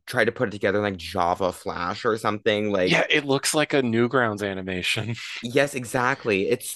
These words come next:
Speaker 1: so ugly, and I love it because, like, <clears throat> the kind of, like, libertarian edge of this game, it's like, you have to run. You have to abandon, like, morality and live on the edge between gloss and reality,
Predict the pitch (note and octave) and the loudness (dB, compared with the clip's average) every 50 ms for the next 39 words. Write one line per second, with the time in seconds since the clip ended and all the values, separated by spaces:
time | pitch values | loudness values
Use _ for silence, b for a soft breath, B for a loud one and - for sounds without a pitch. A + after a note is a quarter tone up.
0 | - - - D#3 C#3+ C#3 B2 A2+ A2+ G#2+ A2 G#2+ F2+ F#2 - - A2+ A2+ A#2+ A#2+ | -10 -4 0 4 4 6 6 4 2 2 2 0 -2 -2 -2 -2 0 0 0 0
1 | A#2 A2+ A2+ A#2 A2+ G#2+ F#2 E2+ E2+ - G#2 - A2+ A#2+ - - _ _ - - | 2 2 2 2 2 0 -2 -2 -2 -6 -10 -6 -4 -4 -4 -4 _ _ -16 -4
2 | - A2 F#2+ - - _ - C#3+ - - D3 B2+ F#2 F2 - _ _ _ _ _ | 0 0 0 0 -2 _ -8 -6 -4 -2 -2 -2 -4 -4 -8 _ _ _ _ _
3 | _ _ _ _ B B B B B B _ - - - C3 B2+ B2+ C3 B2 C#3+ | _ _ _ _ B B B B B B _ -8 -6 -2 0 2 2 4 2 2
4 | B2 - _ _ - - _ _ _ _ _ _ - - F2+ F2 G2 F#2+ A2 A#2 | -2 -4 _ _ -20 -20 _ _ _ _ _ _ -10 -8 -4 -2 -2 2 2 2
5 | A2 - - A2 G2+ G2+ G#2 G#2+ G#2+ G#2+ G#2+ - - - F2+ F2 F#2+ G#2+ A#2+ A#2+ | 2 2 0 2 2 4 4 4 2 0 0 -2 -4 -2 0 0 0 -2 -6 -4
6 | A2 - C3 B2+ - - B2 A#2+ A#2+ A#2+ A#2+ B2+ B2 A#2+ A2 - - A2+ G#2+ - | -2 -2 -2 -2 0 0 2 4 4 4 4 4 2 0 0 2 0 0 0 0
7 | b b b b _ B2 B2+ C#3+ D3 B2+ B2 A2+ A2 - - - A#2+ G2 E2+ - | b b b b _ -6 -4 -4 -4 -2 -2 -2 -4 -4 -6 -8 -8 -8 -4 0
8 | G#2+ G2 F2+ D#2+ D#2+ E2 b b b b b _ A2+ C3 D3+ D3+ D#3 D3 C#3 A#2 | 0 2 2 2 -2 -6 b b b b b _ -2 2 2 4 4 4 2 2
9 | A#2+ B2+ - - C3+ A#2 G2+ F#2+ F#2 F#2 - A#2 A2 A2 A2 A2 A2 G#2+ A#2 G#2+ | 0 0 -2 -4 0 2 2 2 2 0 -2 0 2 2 2 2 0 -2 -2 -2
10 | G2+ G2+ F#2+ F2+ F2 E2+ G2 G2 F#2 F#2 F2 G2 G2+ G2 G2+ G2 G2+ G2 G2 G2 | -2 -2 -2 -4 -4 -4 -4 -4 -4 -4 -2 0 0 2 2 0 0 -2 0 -2
11 | F#2+ F#2+ F#2+ B B B B B - F2+ F2+ E2 E2 D#2 F2 F2+ F#2 G#2 C3+ D3 | -2 -2 -4 B B B B B -8 -4 -4 -4 -4 -4 -6 -6 0 2 2 4
12 | C3+ C3 A#2 A2+ A2 A2 G#2+ G#2 F#2+ - F2+ F#2+ F2+ E2 D#2+ E2 - - - - | 4 4 4 4 2 2 -2 -2 -2 -2 -2 -2 -2 -2 -4 -6 -12 -16 -16 -8
13 | - G2+ F2 E2 - G#2+ G2+ G#2 A#2+ C3 C#3 - - B2+ A#2+ G#2+ A2 G2 F#2+ F#2+ | -8 -6 -6 -6 -8 -8 -6 -2 0 2 0 2 -2 -6 -4 -2 -2 0 2 2
14 | F#2+ G2 F#2 F#2 E2+ E2 E2 C#2+ | 2 2 0 -2 -4 -4 -6 -8